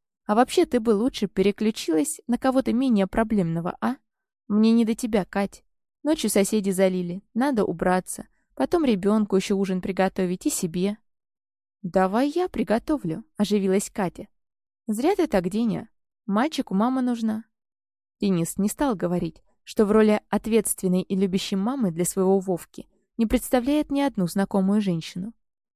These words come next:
Чего воду в ступе толочь? Поговорит, поговорит Катя, а потом найдет себе другую цель.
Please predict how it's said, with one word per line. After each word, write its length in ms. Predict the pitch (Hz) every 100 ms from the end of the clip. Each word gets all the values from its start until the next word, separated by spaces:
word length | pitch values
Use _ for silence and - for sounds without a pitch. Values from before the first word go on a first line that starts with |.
| _
Чего 240 | - 311 277
воду 240 | 233 202
в 60 | -
ступе 260 | 190 175
толочь? 540 | 170 180 175 170 - _ _ _ _
Поговорит, 460 | 254 262 302 339 -
поговорит 440 | 180 185 226 277
Катя, 380 | - 247 247 254 -
а 80 | 247
потом 300 | 311 381 349
найдет 320 | 269 196 208
себе 180 | 202 208
другую 400 | 202 185 165 180
цель. 340 | - 180 -